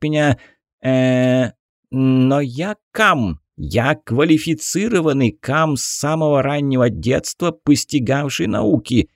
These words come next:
Я способен сопоставить некоторые вещи, каковые другие просто не замечают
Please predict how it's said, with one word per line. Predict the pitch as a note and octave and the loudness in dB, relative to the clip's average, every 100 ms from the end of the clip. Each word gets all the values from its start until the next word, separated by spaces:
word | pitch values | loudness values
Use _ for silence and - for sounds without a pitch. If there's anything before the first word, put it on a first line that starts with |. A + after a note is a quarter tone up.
| _ _ | _ _
Я | F2+ G2+ C#3+ | 0 2 2
способен | - - F3 - D#3+ F3 G3 | -2 -4 -4 2 2 2 -2
сопоставить | - D#3+ D#3 D3 - E3+ D3+ D3 | 0 0 0 -2 -2 0 0 0
некоторые | C#3+ C#3+ B2 A#2+ - D#3+ G3 | 0 0 0 -4 -2 -2 -2
вещи, | F#3 C#3 G#2+ - D3+ D#3+ - _ | 0 2 2 0 -2 -2 -4 _
каковые | C#3 C3 C3+ C#3 C3 A2+ | -2 0 0 2 2 2
другие | F#2+ B2 F#2 D3 A#2 | 2 0 2 2 2
просто | - B2+ F3+ - - D#3 | 0 -2 -2 -4 -2 0
не | D#3 | 0
замечают | C#3 D#3 D#3 - C3 A#2+ A2+ - | 0 -2 -4 -2 0 4 4 2